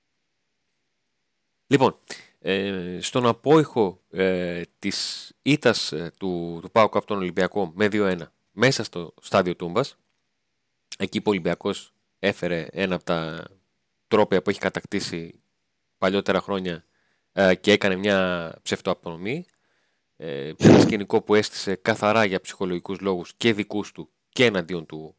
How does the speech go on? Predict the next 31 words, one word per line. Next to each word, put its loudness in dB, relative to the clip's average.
ε, -12
του -20
παοκ, 2
κάτι 0
το -2
οποίο -2
είναι -4
πάρα 2
πολύ -4
λογικό, 0
ε, -20
στην -8
επικοινωνία -4
που -20
προσπαθούν -8
να -4
χτίσουν -14
οι -10
δυο -2
ομάδες -2
η -14
μία -4
εναντίον -10
της -18
άλλης. -6
Είναι 0
ένα 0
παιχνίδι. 0
Να -6
μας -4
αρέσει, 0